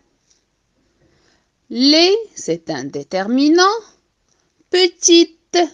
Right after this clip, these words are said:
adjectif. Et chienne, c'est un nom. Où est l'adjectif ? C'est petite. Donc, petite, c'est un adjectif féminin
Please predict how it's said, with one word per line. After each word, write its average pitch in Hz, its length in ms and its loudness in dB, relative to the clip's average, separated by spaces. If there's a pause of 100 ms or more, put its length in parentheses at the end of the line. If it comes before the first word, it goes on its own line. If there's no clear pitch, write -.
(420)
adjectif. 202 960 -4 (640)
Et 185 140 -4
chienne, 269 1000 0 (440)
c'est - 360 -18
un 156 120 -8
nom. 220 340 -6 (1400)
Où 381 40 0
est 494 280 6
l'adjectif ? 320 960 0 (520)
C'est - 340 -16 (100)
petite. 311 720 -6 (460)
Donc, 185 440 -6
petite, 339 720 -2 (120)
c'est 160 340 -10
un 151 240 -6
adjectif 277 840 -4 (420)
féminin 359 1120 2